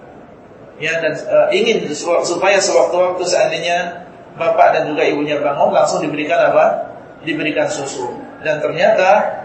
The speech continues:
bapak ibunya tidak bangun kecuali di pagi, di pagi harinya. Dan dia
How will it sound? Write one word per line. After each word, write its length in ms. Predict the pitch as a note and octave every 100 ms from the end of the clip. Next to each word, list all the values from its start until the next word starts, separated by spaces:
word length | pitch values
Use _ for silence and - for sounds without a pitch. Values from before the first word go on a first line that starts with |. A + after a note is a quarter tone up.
| - - -
bapak 400 | E3 F3 F3+ F3
ibunya 320 | D3 E3 G3
tidak 240 | F3+ F3 D#3
bangun 320 | D#3 F3 F3
kecuali 400 | D#3+ D#3+ E3 F#3+
di 100 | D#3+
pagi, 260 | D#3 D#3 F3+ F#3+ - - D#3
di 40 | D#3
pagi 240 | D#3 D3
harinya. 360 | C3+ A#2+ A2 - - - - - - - - - - - - -
Dan 160 | C#3+ D3
dia 160 | G3+